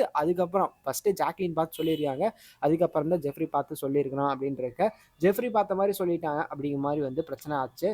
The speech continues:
So அதுல வந்து ப்ரூஃப் ஆயிடுச்சு ஜாக்லின் தான் இந்த வேலையை பார்த்தது அப்படின்ட்டு. So இதுக்கப்புறமா வந்து தர்ஷிகாவோட பர்த்டே செலிப்ரேஷன் போச்சுப்பா. கேக்கெல்லாம் யார் கூட்டுறது அப்படிங்கிற மாதிரி வந்து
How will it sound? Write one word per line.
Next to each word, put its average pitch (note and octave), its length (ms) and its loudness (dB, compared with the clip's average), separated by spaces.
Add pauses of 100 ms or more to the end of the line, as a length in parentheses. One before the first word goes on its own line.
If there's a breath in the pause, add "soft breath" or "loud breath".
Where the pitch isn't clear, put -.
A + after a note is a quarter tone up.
So - 160 0 (160)
அதுல E3+ 320 4
வந்து D3+ 240 2
ப்ரூஃப் D#3+ 280 0
ஆயிடுச்சு C#3 320 2 (360 soft breath)
ஜாக்லின் C#3+ 460 2
தான் D3 120 2
இந்த B2+ 160 -2
வேலையை B2+ 240 2
பார்த்தது B2 400 -4
அப்படின்ட்டு. B2 400 -4 (240 soft breath)
So - 140 6 (240)
இதுக்கப்புறமா G#3+ 580 6
வந்து F3 300 6
தர்ஷிகாவோட E3+ 680 6
பர்த்டே D#3+ 360 2
செலிப்ரேஷன் C#3+ 640 -2
போச்சுப்பா. B2+ 460 0 (340 soft breath)
கேக்கெல்லாம் D3 460 4
யார் C#3+ 300 2
கூட்டுறது C#3+ 400 2
அப்படிங்கிற C#3+ 420 -2
மாதிரி C#3 240 0
வந்து B2+ 260 -4